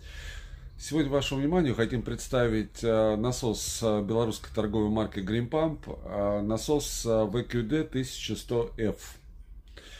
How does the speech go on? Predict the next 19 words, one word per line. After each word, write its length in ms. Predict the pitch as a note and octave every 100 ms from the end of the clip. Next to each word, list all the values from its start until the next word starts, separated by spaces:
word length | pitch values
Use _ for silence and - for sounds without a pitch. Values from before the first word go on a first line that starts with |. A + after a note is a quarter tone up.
| - - - -
Насос 300 | B2+ E3 -
с 40 |
поплавком, 680 | - G#2 A2+ - - E3 E3 C#3+ - - - - - A#2+
э, 560 | A#2 A#2 A2+ A2 A2 G2+ - -
насос 360 | A#2+ B2 D3+ C3
фекальный, 800 | - G#2+ C3 C#3 C#3+ C#3+ C#3 C#3+
э, 540 | - G2 A2 G#2+ G#2+
но 380 | G#2+ A#2 C#3+ C#3 - - -
как-то 340 | C#3 C3+ - A#2
вот, 280 | A#2 A#2 -
э, 180 | A#2 A2+
больше 460 | G2+ G#2+ D3+ - A2+
используют 560 | - C3+ C3 A2 G#2
его 220 | G#2+ A#2 -
под 360 | - A#2+ A2+
бурение 460 | F#2 G#2 A#2 G#2+ F#2+
скважин 500 | - G#2 G#2 F#2 G2+
на 120 | G2+
воду. 420 | F#2 D#2+ D2 -